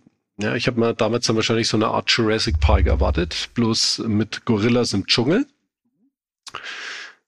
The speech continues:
Das war es dann eher weniger, aber, äh, ich hatte, soweit ich mich entsinnen kann, als Zehnjähriger durchaus meinen Spaß und war aber auch etwas verschreckt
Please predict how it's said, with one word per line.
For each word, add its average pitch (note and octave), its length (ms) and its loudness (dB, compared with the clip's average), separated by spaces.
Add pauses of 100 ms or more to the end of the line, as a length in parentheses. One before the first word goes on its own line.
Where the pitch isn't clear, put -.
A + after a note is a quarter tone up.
(220)
Das C#3+ 580 -4
war A#2 140 4
es A#2+ 120 0
dann A#2+ 160 0
eher A2+ 280 2
weniger, C3+ 540 2
aber, A2+ 540 0 (520)
äh, - 40 -20 (140)
ich - 180 0
hatte, A#2 520 0 (260)
soweit A2+ 420 0
ich D3+ 120 0
mich C#3+ 160 0
entsinnen C3 460 0
kann, B2+ 460 -2 (140)
als G2 300 0
Zehnjähriger B2+ 800 0 (140)
durchaus C#3+ 340 2
meinen A#2 180 2
Spaß A2 480 -2
und G2+ 240 -2
war G#2 240 2
aber - 240 0
auch A2 240 -2
etwas - 680 -2 (300)
verschreckt - 960 0